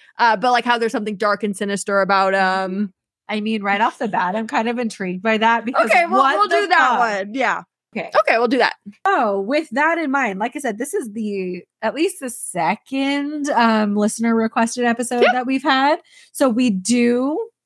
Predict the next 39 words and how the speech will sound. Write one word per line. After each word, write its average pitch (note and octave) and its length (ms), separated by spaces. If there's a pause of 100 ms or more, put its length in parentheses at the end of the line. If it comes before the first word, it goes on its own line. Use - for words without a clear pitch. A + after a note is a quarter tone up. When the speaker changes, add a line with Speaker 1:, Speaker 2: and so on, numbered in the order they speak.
(220)
Speaker 2:
take A#3+ 280
feedback A3+ 720
and G3+ 260
we G3 180
consider G3+ 460
it A#3 240
and F#3+ 160
we F#3 100
weave G3 260
it G3 100
in G3 340
where E3+ 260
it F3 120
is E3+ 140
appropriate. F#3+ 580
So G3+ 100
we F3+ 100
highly G3 480
encourage F#3 560
it G3 140
to G3+ 100
keep F#3+ 340
coming. F3 500 (100)
Speaker 1:
Mm-hmm. G3+ 240 (140)
Speaker 2:
Um, G#3+ 160
there F#3+ 200
are G3+ 120
various F#3 480
ways F#3 260
that G#3 140
you - 80
can G#3 140
get G3 120
a F3+ 60
hold D4 320
of C4+ 80
us. C#4 400 (340)
You A#3 220
can D#4 280